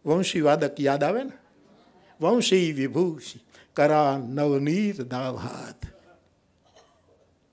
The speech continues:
પરંતુ આ મુરલીધર શબ્દ બ્રહ્મ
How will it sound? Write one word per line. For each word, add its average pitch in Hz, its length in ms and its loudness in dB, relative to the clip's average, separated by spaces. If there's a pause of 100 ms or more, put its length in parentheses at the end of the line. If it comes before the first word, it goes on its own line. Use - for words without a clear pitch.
(500)
પરંતુ 175 400 -2
આ 156 120 0
મુરલીધર 165 680 0
શબ્દ 147 360 -4
બ્રહ્મ 131 340 -4